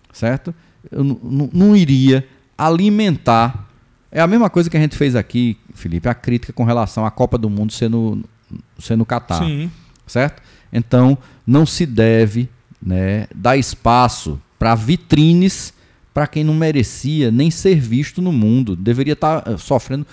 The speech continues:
Speaker 1: um processo de isolamento.
Speaker 2: É porque agora o campeonato vai ser visto,
Speaker 1: Pois
Speaker 2: né?
Speaker 1: é, você
Speaker 2: O
Speaker 1: vai tá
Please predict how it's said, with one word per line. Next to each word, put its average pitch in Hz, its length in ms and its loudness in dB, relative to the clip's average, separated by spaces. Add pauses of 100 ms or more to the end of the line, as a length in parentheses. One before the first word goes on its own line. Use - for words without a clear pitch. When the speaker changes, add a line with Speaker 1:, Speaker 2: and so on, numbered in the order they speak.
(180)
Speaker 1:
um 147 80 -8
processo 151 460 2
de 165 60 -4
isolamento. 139 720 2
Speaker 2:
É 156 40 -8
porque - 160 -6
agora 160 240 -2
o - 20 -4
campeonato 180 460 -4
vai 190 120 -2
ser 240 160 -8
visto, 160 300 -6
Speaker 1:
Pois 120 240 0
Speaker 2:
né? 101 400 -2
Speaker 1:
é, 117 60 0
você 104 200 -4
Speaker 2:
O 127 40 -4
Speaker 1:
vai 139 100 2
tá 147 80 -4